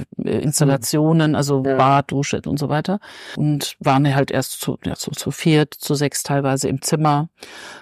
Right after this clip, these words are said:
Speaker 1: Gemeinsame Küche und mussten sich da irgendwie arrangieren. Und ich weiß, mein Vater hat dann beschrieben, dass er damit so nicht gerechnet hatte, weil natürlich schon in den Vorstellungen, gab ja kein Internet, also alles so über Zeitungen und Erzählungen,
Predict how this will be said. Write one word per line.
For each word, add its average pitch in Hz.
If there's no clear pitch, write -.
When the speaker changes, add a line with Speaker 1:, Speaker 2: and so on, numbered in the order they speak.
Speaker 1:
Gemeinsame 139
Küche 135
und 139
mussten 147
sich 143
da 143
irgendwie 139
arrangieren. 135
Und 135
ich 135
weiß, 147
mein 147
Vater 156
hat 147
dann 151
beschrieben, 151
dass -
er 147
damit 139
so 160
nicht 151
gerechnet 139
hatte, -
weil 139
natürlich 139
schon 156
in 143
den 139
Vorstellungen, 160
gab 131
ja 139
kein 131
Internet, 147
also 131
alles 131
so -
über 135
Zeitungen 139
und 123
Erzählungen, 143